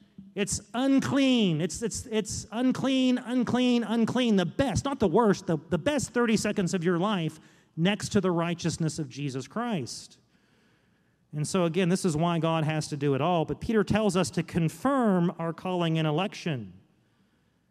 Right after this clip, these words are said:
In other words, make sure that you're a sheep and not a goat, <laughs> right? Make sure that you're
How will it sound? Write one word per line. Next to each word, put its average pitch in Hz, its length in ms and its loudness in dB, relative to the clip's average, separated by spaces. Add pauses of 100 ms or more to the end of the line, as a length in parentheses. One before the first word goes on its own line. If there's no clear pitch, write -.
(140)
In 160 60 -2
other 196 160 4
words, 185 200 4
make 190 200 0
sure 208 260 2
that 185 220 0
you're 185 100 2
a 160 60 0
sheep 190 400 0
and 160 80 -2
not 160 160 0
a 156 60 -2
goat, 147 460 -2 (440)
<laughs> - 400 -20
right? 143 280 -6 (880)
Make 151 140 -6
sure 180 180 -2
that 165 240 -4
you're 170 380 0